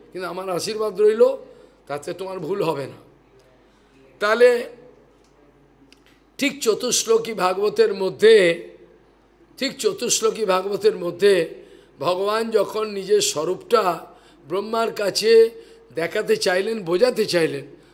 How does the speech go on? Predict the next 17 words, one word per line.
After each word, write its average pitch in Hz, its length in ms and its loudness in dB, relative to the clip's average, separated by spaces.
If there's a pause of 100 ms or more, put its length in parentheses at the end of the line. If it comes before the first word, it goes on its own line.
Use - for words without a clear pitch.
(140)
তখন 196 260 -2
তিনি 208 180 -10
প্রথম 202 340 -4
থেকে 233 180 -4
শুরু 208 220 -6
করেছিলেন 165 480 -6
কি? 123 180 -18 (560)
"জ্ঞানম 208 500 -2
পরমং 190 360 -4
গুহ্যম 185 440 -8
যদ্বিজ্ঞান 170 640 -8
সমম - 280 -20 (560)
স্বরহস্যম 190 800 -2
তদাঙ্গঞ্চ 180 460 -8
জ্ঞানগত।" 156 600 -8 (1400)
আমার 247 340 0
এই 262 260 2